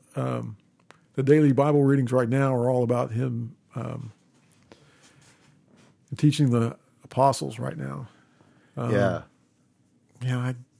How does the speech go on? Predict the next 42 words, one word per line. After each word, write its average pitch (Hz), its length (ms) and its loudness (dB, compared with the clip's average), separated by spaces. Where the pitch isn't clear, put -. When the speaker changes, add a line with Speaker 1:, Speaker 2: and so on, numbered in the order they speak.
Speaker 1:
keep 151 200 -4
thinking 139 220 0
today's 123 380 2
was 113 260 -14
Luke, 123 400 2
and 117 80 -4
I 113 60 -6
cannot 127 300 -2
remember 117 420 -4
for 120 100 -14
sure, 131 260 -2
but, 120 220 -4
uh, 120 220 -6
he's 127 160 -2
been 127 140 2
telling 139 320 2
the, 127 200 0
this 151 280 -4
week 151 180 6
he's 131 120 0
been 123 140 0
telling 135 420 0
the, 120 240 0
uh, 113 160 -6
uh, 123 240 -6
apostles, 139 720 2
"Hey, 139 180 0
I'm, 127 360 -2
I'm 131 160 -4
gonna 131 160 2
die, 135 460 2
a 135 60 -10
horrible 147 360 4
death, 147 400 4
but 123 100 2
I'm 127 120 0
gonna 123 120 0
rise 135 360 2
on 117 100 -2
the 117 100 -6
third 131 320 2
day." 123 300 0